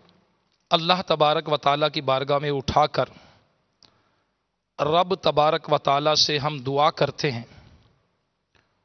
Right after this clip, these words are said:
اس رب سے جو ہمیں پیدا کرنے والا ہے،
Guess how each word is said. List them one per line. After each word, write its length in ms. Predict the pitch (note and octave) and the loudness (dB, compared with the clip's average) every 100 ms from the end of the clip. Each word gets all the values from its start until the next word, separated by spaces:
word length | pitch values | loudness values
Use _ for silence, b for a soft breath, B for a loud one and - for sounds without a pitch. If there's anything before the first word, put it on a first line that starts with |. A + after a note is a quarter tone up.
| _ _ | _ _
اس 220 | G#3 G3+ E3+ | 0 2 2
رب 220 | E3+ E3 | 2 4
سے 240 | - E3 - - _ _ _ _ _ _ _ C#3 | 4 2 -6 -16 _ _ _ _ _ _ _ -16
جو 260 | C3 D#3 | -4 -2
ہمیں 420 | D#3 D#3+ E3 D#3+ - - _ _ _ _ _ _ | 0 0 0 0 -4 -16 _ _ _ _ _ _
پیدا 280 | D#3+ C#3 D#3 | 4 4 2
کرنے 320 | - C3 C#3 | 0 -4 -2
والا 380 | B2+ B2 B2+ A#2+ | -2 0 -2 -4
ہے، 120 | A#2 | -10